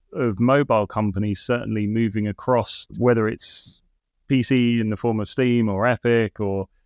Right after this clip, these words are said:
the console. We're, I think we're gonna start to see lots of trials of this kind of thing,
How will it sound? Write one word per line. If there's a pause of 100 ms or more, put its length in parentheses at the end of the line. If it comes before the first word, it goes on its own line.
(100)
the
console. (140)
We're, (160)
I
think
we're
gonna
start
to
see
lots
of
trials
of
this
kind
of
thing,